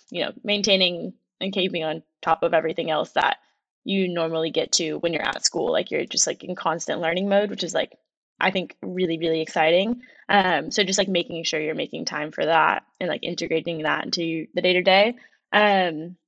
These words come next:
but overall, like, this week has been, yeah, I think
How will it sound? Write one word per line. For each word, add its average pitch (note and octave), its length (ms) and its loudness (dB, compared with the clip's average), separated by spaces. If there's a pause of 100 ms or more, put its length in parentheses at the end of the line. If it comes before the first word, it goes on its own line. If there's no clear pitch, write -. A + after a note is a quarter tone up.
(680)
but - 140 2
overall, A#3 340 4
like, E3+ 200 -4
this G3 220 -4
week F#3+ 180 -6
has E3+ 140 -10
been, - 360 -10 (1200)
yeah, G#3 380 2
I G#3+ 220 2
think A3+ 280 -8